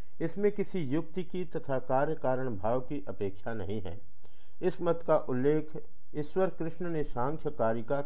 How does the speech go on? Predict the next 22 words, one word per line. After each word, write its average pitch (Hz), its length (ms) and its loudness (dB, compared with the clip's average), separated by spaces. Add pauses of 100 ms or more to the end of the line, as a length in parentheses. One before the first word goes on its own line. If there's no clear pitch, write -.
(160)
में, 98 260 0 (500)
वात्स्यायन 143 600 2
में 160 280 0
काम 127 280 2
सूत्र 135 440 -2
में, 92 280 0 (440)
गौड़पाद 147 560 2
ने 156 160 0
कारिका 113 520 2
में, 98 280 0 (600)
उद्योतकर 160 720 0
ने 160 200 2
न्याय 127 420 2
वार्तिक 120 520 2
में 123 140 0
किया 101 320 0
है। 87 180 -2 (680)
स्वभाव 151 400 2
का 180 160 4
अर्थ 156 360 0
शंकराचार्य 139 760 0
ने 143 300 0